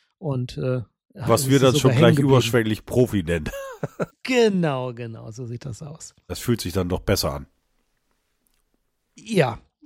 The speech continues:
Speaker 1: ja.
Speaker 2: Als das, als der Satz gefährliches Halbwissen.
Speaker 1: Ein Daily Driver zum gefährlichen
Speaker 2: Gefährlichen Halbwissen.
Speaker 1: Halbwissen.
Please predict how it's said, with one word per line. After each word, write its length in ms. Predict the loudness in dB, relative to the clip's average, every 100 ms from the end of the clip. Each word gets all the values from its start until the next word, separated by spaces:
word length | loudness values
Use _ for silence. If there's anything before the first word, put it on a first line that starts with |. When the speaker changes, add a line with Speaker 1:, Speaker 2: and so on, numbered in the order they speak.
| -12
Speaker 1:
ja. 120 | -8
Speaker 2:
Als 160 | -6 -6
das, 280 | -4 -4 -4 2
als 300 | 2 2 0
der 160 | -2
Satz 300 | 0 0 -2
gefährliches 640 | -8 -4 -2 -2 -2 -6 -4
Halbwissen. 520 | -4 -4 -12 -14 -18 _ _ _ _ _ _ _ _ _ _ _ _ _ _ _ _ _ _ _ _ _ _ _ _ _ _ _ _ -20 -18 -20 -20 _
Speaker 1:
Ein 220 | -4 -2
Daily 360 | 2 2 4 4
Driver 400 | 4 4 4 0
zum 320 | 0 -2 -2 -6 -6
gefährlichen 600 | -6 -4 -2 0 0 2
Speaker 2:
Gefährlichen 640 | 2 4 4 6 4 2 4
Halbwissen. 540 | 4 2 -4 -6 -10 -14 -8
Speaker 1:
Halbwissen. 180 | -8 -8